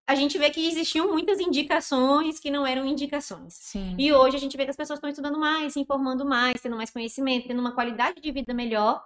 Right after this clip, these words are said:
Speaker 2: Uhum.
Speaker 1: E isso acaba impactando também no, na obstetrícia, acaba
Speaker 2: E eles
Speaker 1: impactando
Speaker 2: também,
Speaker 1: nesse
Speaker 2: as pessoas
Speaker 1: cenário.
Speaker 2: hoje também não tão indo só pela opinião do primeiro médico, que fala,
Speaker 1: É.
Speaker 2: "Não, é só cesárea."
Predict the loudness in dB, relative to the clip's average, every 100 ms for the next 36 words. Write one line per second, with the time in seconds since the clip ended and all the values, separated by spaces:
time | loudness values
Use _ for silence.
0 | -8 -4 -2 -2 0 0 0 2 2 2
1 | 0 -4 -2 -4 -2 -2 -2 -2 -2 -2
2 | -2 -4 -8 -8 -12 -12 -10 -6 0 2
3 | 2 2 2 2 2 2 0 -4 0 0
4 | 2 -2 -2 -2 -2 -2 -2 -2 0 2
5 | 2 2 0 0 0 2 2 2 0 0
6 | 0 0 -2 -4 -2 0 0 -2 -4 -8
7 | -10 -12 -6 -4 -2 2 2 0 -2 -2
8 | -2 -2 -2 -4 -8